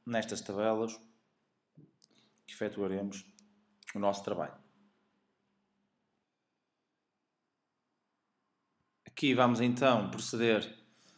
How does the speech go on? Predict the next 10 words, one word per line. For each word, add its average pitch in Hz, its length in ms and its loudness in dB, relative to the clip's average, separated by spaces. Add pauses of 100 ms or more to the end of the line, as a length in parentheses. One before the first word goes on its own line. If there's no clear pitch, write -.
(1040)
à 135 120 10
utilização 135 680 2
da 113 120 -2
função 110 360 -6
média, 156 520 6
que 160 80 -6
está 101 260 0
aqui, 139 640 -4
a 104 60 -12
média, 127 600 0